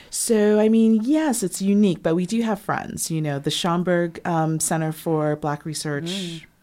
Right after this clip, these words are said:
Speaker 1: I feel like I said that completely. That is not the name. The Schomburg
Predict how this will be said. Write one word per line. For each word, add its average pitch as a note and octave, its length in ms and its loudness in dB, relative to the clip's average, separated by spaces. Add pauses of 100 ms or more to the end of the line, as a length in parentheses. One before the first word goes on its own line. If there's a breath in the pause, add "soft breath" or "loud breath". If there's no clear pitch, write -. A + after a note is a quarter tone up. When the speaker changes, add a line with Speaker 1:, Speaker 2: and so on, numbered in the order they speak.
(160)
Speaker 1:
I E3+ 60 -6
feel G3 140 0
like F3 100 -2
I D#3 60 -2
said C#3 220 -6
that C3+ 260 -4
completely. C#3 800 -6
That D3 140 -4
is C#3 100 -6
not C3+ 200 -4
the C#3 60 -12
name. - 280 -10 (400 loud breath)
The F3+ 60 -2
Schomburg F3+ 480 2